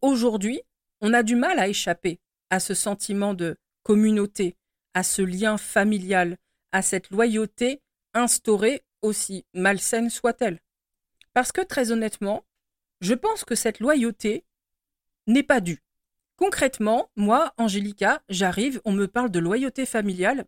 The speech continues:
et je réponds : « Mais qu'est-ce que tu me sors ? Loyauté, pourquoi ? Envers qui ? »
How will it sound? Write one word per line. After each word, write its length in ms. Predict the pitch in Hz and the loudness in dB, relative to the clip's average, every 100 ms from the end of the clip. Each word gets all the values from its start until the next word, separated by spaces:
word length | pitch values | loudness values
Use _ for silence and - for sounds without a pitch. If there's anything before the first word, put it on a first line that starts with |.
| - | -6
et 80 | 185 | -4
je 100 | 190 | -2
réponds : « 400 | 190 - 240 285 | -4 -6 -8 -8
Mais 140 | 175 160 | -6 -6
qu'est-ce 340 | - 330 - | -4 -4 -2
que 80 | - | -6
tu 160 | 247 240 | -2 -2
me 60 | |
sors ? 360 | 208 175 131 _ _ _ _ _ _ | -2 -6 -8 _ _ _ _ _ _
Loyauté, 680 | 190 220 247 269 - 233 196 - _ _ _ | 0 2 4 0 -2 -2 -4 -10 _ _ _
pourquoi ? 600 | - 208 - 226 233 349 _ | -6 -6 -4 2 2 2 _
Envers 360 | 220 170 185 - | 0 0 -4 -8
qui ? » 280 | - 254 | -8 -10